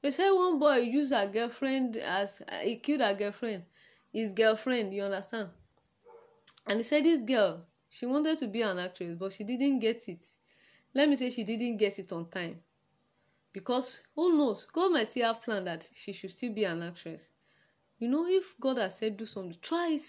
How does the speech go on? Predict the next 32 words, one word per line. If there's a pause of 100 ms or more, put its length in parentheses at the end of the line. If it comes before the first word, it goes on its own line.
(120)
different
ways. (500)
Because
most
of
the
time,
that
particular
way
you
are
thinking
may
not (340)
be
the
best
for
you.
So
that
is
why
God (100)
placed
a
roadblock
there. (420)
Try
another
method.